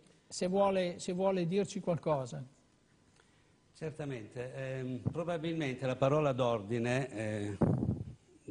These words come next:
Speaker 2: sulla ricostruzione probabilmente sarà stata quella, sì, ricostruire, fate ricostruire, purché sia, basta che ricostruiscono, visto anche che l'esperienza dell'Aquila, l'esperienza degli altri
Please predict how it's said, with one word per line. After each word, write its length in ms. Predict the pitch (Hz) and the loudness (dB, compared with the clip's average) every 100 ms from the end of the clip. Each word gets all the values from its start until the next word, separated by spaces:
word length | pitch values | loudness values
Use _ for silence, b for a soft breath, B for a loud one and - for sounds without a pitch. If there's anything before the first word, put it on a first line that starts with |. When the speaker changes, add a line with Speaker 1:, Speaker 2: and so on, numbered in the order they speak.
| - | -16
Speaker 2:
sulla 380 | - - 139 131 | -16 -2 2 2
ricostruzione 1080 | 123 131 120 131 120 - 117 101 110 123 139 - - _ _ _ _ _ _ - | 0 -4 -6 -4 -6 0 0 0 -2 -4 -6 -14 -20 _ _ _ _ _ _ -6
probabilmente 800 | 113 104 110 139 135 123 135 | -4 -2 0 2 4 2 0
sarà 260 | 123 120 113 | 0 0 0
stata 360 | - 123 - 117 | 2 0 2 0
quella, 380 | - 120 123 120 | 2 2 2 0
sì, 400 | - 139 98 - - _ | 0 -4 -4 -10 -20 _
ricostruire, 800 | 104 117 147 131 143 139 147 151 | -6 -2 0 -2 0 2 2 0
fate 380 | - 131 127 120 | 0 0 0 -2
ricostruire, 880 | 110 - 110 139 123 143 139 117 92 B B | -4 -4 -2 0 0 2 2 0 -2 B B
purché 320 | - 120 - | 0 2 2
sia, 480 | 143 - 120 127 131 B B B B B _ | 0 0 2 2 0 B B B B B _
basta 320 | 123 127 127 | 0 0 -4
che 120 | 120 | -2
ricostruiscono, 880 | 120 117 131 - 139 123 - 131 127 | -4 0 -2 0 0 0 0 0 2
visto 360 | 113 123 - 120 | 2 -2 0 2
anche 480 | 123 120 - 107 - | 2 0 -4 -10 -4
che 340 | 127 127 113 B B B | 2 2 2 B B B
l'esperienza 680 | 110 104 113 110 135 131 127 | -4 -2 0 2 2 2 0
dell'Aquila, 680 | 113 120 120 127 120 113 113 | 0 2 2 2 -2 -8 -8
l'esperienza 580 | 104 113 117 139 131 | -6 -4 0 -2 -2
degli 220 | 113 113 123 | -4 0 2
altri 800 | 120 107 - 104 101 98 92 | 2 0 -4 -4 -4 -8 -12